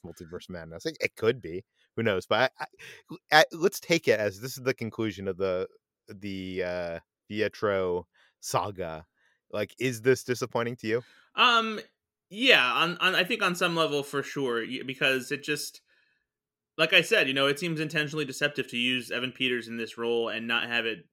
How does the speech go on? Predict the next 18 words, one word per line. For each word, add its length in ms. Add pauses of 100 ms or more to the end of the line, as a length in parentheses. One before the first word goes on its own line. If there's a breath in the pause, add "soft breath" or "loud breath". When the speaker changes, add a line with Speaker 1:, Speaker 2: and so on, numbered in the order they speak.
(140)
Speaker 2:
be 140
something 400
more 220
significant, 800 (120)
um, 400
in 140
the, 160 (180)
in 80
the 100
overall 480
Marvel 280
Cinematic 420
Universe. 580
And 300 (480 soft breath)
so, 200
yeah, 220
I, 100
I 320